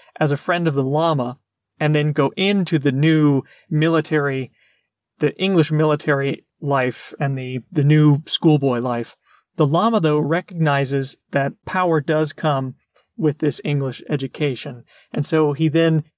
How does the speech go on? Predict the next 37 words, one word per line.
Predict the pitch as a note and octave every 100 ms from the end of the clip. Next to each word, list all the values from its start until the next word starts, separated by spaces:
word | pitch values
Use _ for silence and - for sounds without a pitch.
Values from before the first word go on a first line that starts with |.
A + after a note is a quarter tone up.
| -
even | D#3 D3
though |
he's | C#3+ D3
very | C#3
sad | - D3+ C#3 C#3 -
to | C#3
lose | D3+ D3+
Kim, | - D3+ C3+
he | C#3
insists | C3+ A#2+ - F#3+ - - - _ -
that | B2
Kim | - D#3 C#3
go | C#3 B2+ C3
and | C#3+ -
pursue | D3 - C3+
this | C3
education. | C#3+ C3 - D#3 C3+ - B2 _ _ - - _ _ _ _ -
And | D3
Kim, | - E3
of | C#3
course, | - C3+ B2
is | A#2
also | C3+ B2+ C#3
reluctant | C3 C3+ C3+ - C3 -
to | - B2+ A#2+ _ _ _ _ C4
leave | E3 F3 F#3+ F#3
his | E3+ D#3+
friend, | - C#3+ C3+
his | C#3+ C3+
father | C#3+ C3+ B3
figure, | - C#3 C3+ C3
and | - C#3+ C#3+ C#3+ - _ _ _ -
his | D3
old | D3+ C#3+ C3+
life | C3 B2+ - -
behind. | D3+ D3 C#3 C3 D3 _ _ -
Kim, | A3+ B3 B3 A#3+ A3+